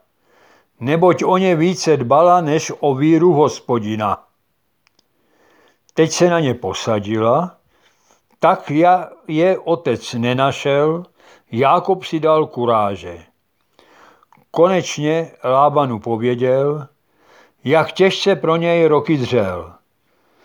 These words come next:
Vždyť mu změnil desetkrát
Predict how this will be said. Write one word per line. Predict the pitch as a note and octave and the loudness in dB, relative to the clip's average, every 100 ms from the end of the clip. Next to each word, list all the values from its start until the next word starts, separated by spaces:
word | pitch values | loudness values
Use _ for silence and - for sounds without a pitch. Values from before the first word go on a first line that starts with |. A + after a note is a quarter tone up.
| _ _ _ | _ _ _
Vždyť | - A2 B2 G3 G#3+ | -10 -6 2 2 2
mu | E3 E3+ | -2 -2
změnil | B2+ D#3 F3+ E3+ C#3+ | -2 -2 0 0 0
desetkrát | C3+ C#3+ E3+ D#3+ - D#3 D3 D3+ D3 - | 0 0 0 -2 0 2 4 4 2 -4